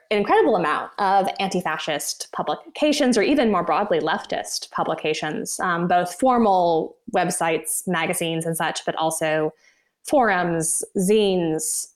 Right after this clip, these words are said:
um, community events, those kinds of things that can feel quite isolated, and that the broader, I'll keep using the term establishment, the broader establishment doesn't engage with or doesn't consider as seriously as, say, an op-ed in the New York Times,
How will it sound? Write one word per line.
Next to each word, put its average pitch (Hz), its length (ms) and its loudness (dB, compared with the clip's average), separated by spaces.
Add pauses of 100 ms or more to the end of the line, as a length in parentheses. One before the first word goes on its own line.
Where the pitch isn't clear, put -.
(160)
um, 165 320 -2
community 220 400 4
events, 180 440 -2
those 202 180 4
kinds 180 240 -2
of 165 80 -4
things - 420 -4 (380)
that 170 360 2 (540)
can 226 140 4
feel 208 200 4
quite 175 200 0
isolated, 214 760 4
and 190 120 2
that 185 160 0
the 196 100 4 (220)
broader, 175 680 2 (180)
I'll 196 120 0
keep - 180 -2
using 165 220 -2
the 160 60 -2
term 165 200 -2
establishment, 165 640 -2
the 180 80 -2
broader 175 240 2
establishment 233 580 2
doesn't 202 320 2 (260)
engage 214 380 4
with 160 300 0
or 214 100 2
doesn't 202 220 2
consider 190 400 2
as 180 120 -2
seriously 208 680 2 (320)
as, 180 720 0
say, 156 600 0 (400)
an 196 100 0
op-ed 143 360 0
in 151 100 0
the 156 60 -2
New 156 100 0
York 156 240 0
Times, 151 720 -2